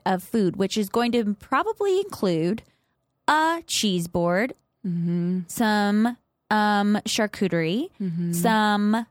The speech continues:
Speaker 1: um, maybe a vegetable if someone is
Speaker 2: Mm-hmm.
Speaker 1: really being fancy.
Speaker 2: Mm-hmm.
Speaker 1: Um, could have a cheese ball and <laughs> crackers.
Speaker 2: Right. A
Speaker 1: Um,
Speaker 2: meatball.
Speaker 1: meatballs. <laughs>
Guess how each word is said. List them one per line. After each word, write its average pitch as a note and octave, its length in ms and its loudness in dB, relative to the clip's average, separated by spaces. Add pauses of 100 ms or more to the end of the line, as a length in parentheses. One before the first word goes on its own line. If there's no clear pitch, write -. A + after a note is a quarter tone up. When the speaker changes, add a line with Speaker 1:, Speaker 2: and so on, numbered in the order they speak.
(200)
Speaker 1:
um, F#3+ 460 2
maybe E4 340 2
a B3 60 0
vegetable E3 680 -2
if F3 180 -2
someone F#3 360 -2
is F3+ 120 -2
Speaker 2:
Mm-hmm. F#3 120 2
Speaker 1:
really A3+ 300 2
being G3 260 -2
fancy. E3 760 -4
Speaker 2:
Mm-hmm. F3+ 380 -4
Speaker 1:
Um, A3 440 2 (160)
could B3+ 320 0
have A#3+ 520 0
a B3 80 2
cheese G3+ 400 0
ball G3+ 380 2
and D#4+ 200 -2
<laughs> - 0 -
crackers. G3 720 0
Speaker 2:
Right. F3 320 -4 (160)
A G3+ 80 2
Speaker 1:
Um, G3 720 4
Speaker 2:
meatball. G3+ 300 0
Speaker 1:
meatballs. G#3+ 720 2
<laughs> - 60 -20